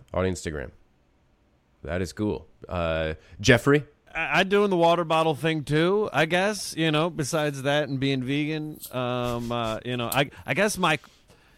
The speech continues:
Speaker 2: I would have more que-, I still have more questions of things to,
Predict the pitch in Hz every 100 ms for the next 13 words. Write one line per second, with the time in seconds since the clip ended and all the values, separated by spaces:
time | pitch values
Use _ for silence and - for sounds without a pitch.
0 | _ - 131 190 170 165 147 131 - 151
1 | 120 139 - 147 123 127 117 113 - 139
2 | 135 104 85 85 - 95 82 - -